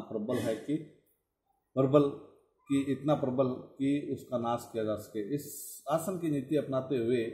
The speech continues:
उसे अपनी शक्तियों में अभिवृद्धि करने की चेष्टा रखनी चाहिए। यदि राजा आसन की आड़ में हाथ पर हाथ धरे बैठे रहे और अन्य अंतर्राज्य घटनाओं के मूक दर्शक की भांति देखता रहे तो वह कमजोर और कायर राजा कोई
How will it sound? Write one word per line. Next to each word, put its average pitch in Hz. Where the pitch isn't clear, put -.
उसे 139
अपनी 127
शक्तियों 131
में 123
अभिवृद्धि 123
करने 110
की 113
चेष्टा 117
रखनी 104
चाहिए। 95
यदि 156
राजा 139
आसन 151
की 151
आड़ 135
में 135
हाथ 117
पर 123
हाथ 117
धरे 120
बैठे 113
रहे 120
और 139
अन्य 156
अंतर्राज्य 131
घटनाओं 120
के 117
मूक 117
दर्शक 123
की 107
भांति 104
देखता 110
रहे 127
तो 117
वह 110
कमजोर 117
और 110
कायर 110
राजा 107
कोई 131